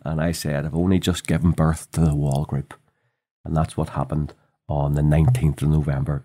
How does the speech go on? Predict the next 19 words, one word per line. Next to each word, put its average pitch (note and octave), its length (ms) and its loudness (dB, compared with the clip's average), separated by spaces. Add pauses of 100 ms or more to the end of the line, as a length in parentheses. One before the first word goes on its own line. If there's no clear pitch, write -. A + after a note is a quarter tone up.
two D2 240 -6
thousand C#2+ 560 -6
and C#2 120 -2
eight. C2+ 180 -4 (240)
Now, E2+ 80 4
anyway, A#2 400 6 (920)
two C3+ 160 8
calls A2+ 380 6
were G2+ 100 4
immediately F2+ 360 4
ma-, E2+ 280 2
made E2+ 180 4
at F2 100 2
that D#2+ 180 2
time. E2+ 260 0
One A2+ 160 6
to B2+ 80 4
Nickel G#2 260 4
Fuels A2+ 460 4